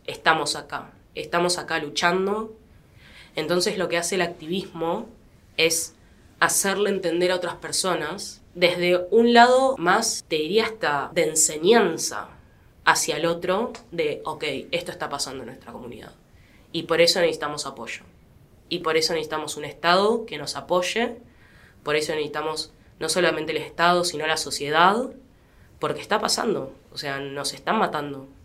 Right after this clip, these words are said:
Y por eso militamos, y por eso somos activistas, y por eso creo que, que es importante. O sea, la lucha es colectiva, si no, no es.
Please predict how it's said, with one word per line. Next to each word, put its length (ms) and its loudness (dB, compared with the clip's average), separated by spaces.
Y 100 -10
por 180 2
eso 200 2
militamos, 720 0
y 80 -14
por 160 -6
eso 160 -2
somos 300 -8
activistas, 800 -6
y 100 -6
por 180 -2
eso 200 0
creo 200 2
que, 320 -6
que 140 -4
es 160 -2
importante. 1120 -2
O 80 -8
sea, 160 -2
la 120 0
lucha 220 0
es 60 -4
colectiva, 680 -6
si 240 -8
no, 120 -2
no 140 0
es. 460 -4